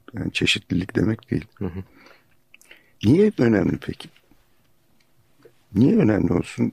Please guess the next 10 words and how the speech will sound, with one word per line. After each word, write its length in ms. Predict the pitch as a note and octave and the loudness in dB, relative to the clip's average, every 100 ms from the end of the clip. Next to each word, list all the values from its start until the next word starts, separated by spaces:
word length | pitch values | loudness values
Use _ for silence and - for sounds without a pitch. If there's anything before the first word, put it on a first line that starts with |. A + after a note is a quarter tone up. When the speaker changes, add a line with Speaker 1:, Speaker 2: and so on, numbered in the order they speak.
| - | -4
Speaker 1:
yani 200 | G#2 G#2+ | -4 0
özgür 460 | G2+ E2 F2 E2+ E2 | 0 -2 -4 -6 -6
düşünme, 460 | E2 - D2+ D#2 - _ _ _ _ _ _ - | -10 -6 -4 -4 -8 _ _ _ _ _ _ -12
özgür 600 | - D#2+ E2+ D#2 - - | -8 -8 -10 -12 -12 -16
ifade 420 | - - D#2 - | -14 -6 -6 -4
ede-, 340 | - - - - | -6 -4 -6 -6
edebilme? 520 | - - D#2+ D#2 D2+ - _ _ _ _ _ _ - G2+ | -10 -10 -10 -8 -10 -12 _ _ _ _ _ _ -8 -2
Nedir 220 | C3+ A2 | 0 2
önemi? 360 | E2+ E2+ D2+ - _ _ _ _ _ _ _ _ _ | 2 2 0 -6 _ _ _ _ _ _ _ _ _
Yani 200 | G#2+ G2 | 0 0